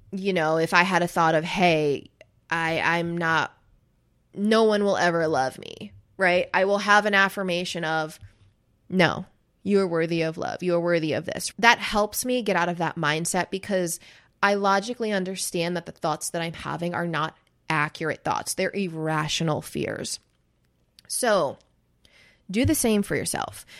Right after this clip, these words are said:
Now, if you can't actually look at your life and identify areas that you're proud of, that you felt fearless, that you felt yourself.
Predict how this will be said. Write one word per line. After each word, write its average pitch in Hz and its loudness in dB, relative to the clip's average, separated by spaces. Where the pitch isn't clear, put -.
Now, 196 6
if - -2
you 285 -8
can't 370 0
actually 196 0
look 170 0
at 190 -6
your 190 0
life 160 -2
and 190 2
identify 185 0
areas 170 0
that 180 -4
you're 185 0
proud 160 -2
of, 175 2
that - -4
you 175 -6
felt - -6
fearless, 170 -2
that - -6
you 185 -10
felt - -6
yourself. 170 -2